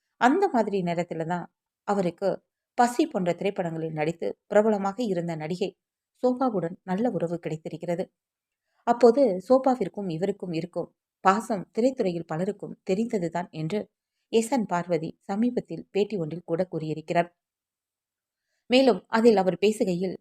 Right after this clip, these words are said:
"சோபா எனக்கு மகள் போன்றவள் தான். நான் தான் அவளுக்கு உணவு கூட ஊட்டி விடுவேன்.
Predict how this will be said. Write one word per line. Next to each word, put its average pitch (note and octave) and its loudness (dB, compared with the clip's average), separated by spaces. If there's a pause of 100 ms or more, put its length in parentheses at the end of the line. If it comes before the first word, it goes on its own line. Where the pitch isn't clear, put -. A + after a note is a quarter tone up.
"சோபா C4 0
எனக்கு D#3 -8
மகள் F3+ -4
போன்றவள் E3 -6
தான். D#3+ -6 (600)
நான் G#3 2
தான் B3+ 0
அவளுக்கு F3 0 (120)
உணவு G#3+ 0
கூட F3 -6
ஊட்டி D#3 -8
விடுவேன். D#3+ -8